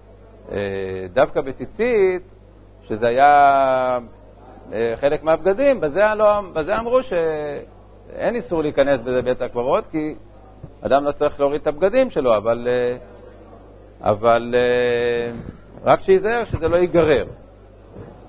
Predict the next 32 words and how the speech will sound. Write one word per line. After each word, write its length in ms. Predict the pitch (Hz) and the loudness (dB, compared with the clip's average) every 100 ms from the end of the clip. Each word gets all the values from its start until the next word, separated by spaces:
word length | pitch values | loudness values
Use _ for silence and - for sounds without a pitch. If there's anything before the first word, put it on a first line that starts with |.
| - | -8
אז 60 | - | 4
ככה, 840 | 170 180 185 175 170 165 165 160 151 - - - | 4 6 4 6 6 6 6 2 -2 -12 -20 -18
אה, 80 | - 123 127 123 123 123 120 120 - - - - 117 | -8 -6 -4 -4 -6 -6 -8 -12 -18 -20 -20 -14 -6
רבנו 300 | 113 123 127 | -6 -6 -4
יונה 280 | 139 147 | -4 -2
מסיק 360 | 143 131 - 143 139 | -4 -6 -8 -8 0
ל-, 200 | 127 - | 0 0
ככה 240 | 143 139 | -2 -4
הטור 220 | 127 151 | -6 -6
מסיק 300 | 143 127 143 | -6 -6 -4
להלכה 340 | 135 123 120 147 | -2 -2 0 0
על 80 | 127 | 0
פי, 320 | 147 156 143 151 - - - - - - - - | -2 -2 -2 -6 -16 -20 -20 -14 -10 -10 -12 -12
על 160 | - 104 | -10 -2
פי 100 | 139 | 0
רבנו 360 | 127 123 135 135 | 2 0 0 0
יונה. 300 | 127 113 85 - - - - - - - | 0 -2 -8 -18 -20 -20 -20 -20 -20 -10
השאלה 280 | - 117 165 | -2 4 4
היא 100 | 175 | 2
מה 280 | 165 170 | 0 0
למעשה 440 | 165 160 165 165 165 | 2 0 0 0 0
היום, 260 | 165 185 | 2 0
כשאנחנו 300 | 156 127 123 | -2 -8 -6
לובשים 460 | 127 120 170 175 160 - - - - - - - - - - - | -8 -6 -2 -2 -2 -12 -20 -20 -20 -20 -20 -20 -20 -20 -12 -4
טלית 280 | 113 143 | -4 -4
קטן, 420 | - 143 - 107 92 87 - - | -4 -2 0 0 -2 -12 -20 -12
שבעצם 440 | 110 104 135 156 151 | -8 -2 -2 -2 -4
לובשים 260 | 127 156 | -4 -4
אותו 200 | 156 143 | -2 0
רק 120 | 139 | 0
לשם 300 | 143 135 139 | -2 -4 -4
מצווה, 400 | 135 - 104 98 | -4 -6 -6 -6